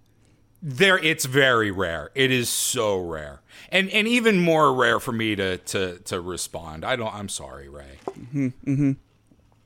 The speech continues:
Speaker 2: Have you, have you guys thought about getting any edgier lately?
Speaker 1: No.
Speaker 2: What about, like, a Roe versus Wade phone topic? <laughs> Why don't we find, why don't you do it under the guise of being like, "Listen, we wanna see how the country's really feeling.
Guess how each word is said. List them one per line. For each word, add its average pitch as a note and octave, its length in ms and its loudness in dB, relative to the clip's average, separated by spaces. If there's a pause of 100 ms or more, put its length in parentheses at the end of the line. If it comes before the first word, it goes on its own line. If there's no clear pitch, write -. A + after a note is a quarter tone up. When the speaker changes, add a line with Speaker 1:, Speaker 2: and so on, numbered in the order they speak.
(160)
Speaker 2:
Have E3 120 2
you, G#3+ 180 4 (220)
have G3 100 4
you C4 60 4
guys D#4 200 2
thought G3 240 4
about G#3+ 180 4
getting G#3+ 260 2
any G#3 180 2
edgier G3 400 2
lately? G3+ 400 0 (720)
Speaker 1:
No. F2 240 -12 (420)
Speaker 2:
What F#3 220 0
about, D4 200 6
like, A#3+ 120 2
a G3+ 80 4
Roe D#3+ 340 4
versus D3+ 440 -2
Wade B2+ 380 2
phone B2 320 2
topic? - 520 -6 (500)
<laughs> - 80 -14 (600)
Why G3+ 140 8
don't D4+ 140 4
we D#4 100 6
find, C4+ 340 4
why A3 120 4
don't F#4+ 140 2
you F4 100 0
do C#4 220 2
it B3 60 6
under A#3+ 160 -2
the G#3+ 60 -4
guise G3+ 300 2
of F#3 60 -12
being F#3 140 0
like, D#3+ 160 -2
"Listen, C#3+ 400 0 (260)
we G#3+ 140 4
wanna E4 240 8
see D#4 220 4
how D#4 160 6
the C4+ 80 4
country's C#4 480 4
really C4+ 260 4
feeling. B3+ 500 2